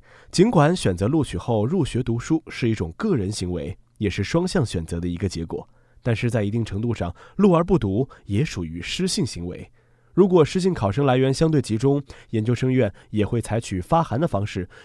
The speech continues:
与考生所在学校进行沟通。在考生质量同等的条件下，这也会成为研究生院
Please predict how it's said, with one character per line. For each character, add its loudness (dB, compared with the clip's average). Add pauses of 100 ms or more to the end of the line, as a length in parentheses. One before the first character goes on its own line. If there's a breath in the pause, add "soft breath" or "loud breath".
与 0
考 -4
生 -2
所 -4
在 -2
学 -4
校 0 (160)
进 -2
行 -6
沟 -4
通。 -6 (540 soft breath)
在 6
考 4
生 0
质 -2
量 0
同 -4
等 -4
的 -6
条 -6
件 -4
下， -2 (260 soft breath)
这 2
也 8
会 4
成 2
为 2 (200 loud breath)
研 2
究 0
生 0
院 0